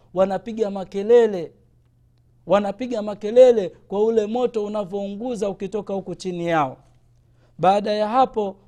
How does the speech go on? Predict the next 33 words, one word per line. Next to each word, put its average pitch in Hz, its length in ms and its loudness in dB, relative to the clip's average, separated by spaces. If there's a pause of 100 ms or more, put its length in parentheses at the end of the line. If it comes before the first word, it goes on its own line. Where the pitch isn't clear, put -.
Mtume 214 360 -8
sallallahu 196 320 -6
alaihi 196 120 -4
wasallam 208 360 -6
anasema, 190 580 -4 (240)
"Fakultu 220 640 -2
man 214 240 -4
haulai 196 880 -2
ya 180 200 -2
Jibril," 160 560 -4 (760)
nikamuuliza, 208 800 -6
"Ni, 208 180 -12
ni 202 100 -12
kina 208 340 -10
nani 240 320 -4
hawa, 214 520 -4 (240)
ewe 214 240 2
Jibril? 196 580 -2 (960)
Hawa 233 320 0
watu 254 300 2
wanaoadhibiwa 226 880 -2
kiasi 208 420 -8
hiki 208 420 -8 (320)
ni 190 120 -6
watu 247 320 -2
wa 233 80 -4
aina 220 320 -10
gani? 247 340 -2
Mbona 240 360 -2
adhabu 214 320 -6
yao 226 260 0
ni 190 120 -8
kali?" 226 440 -2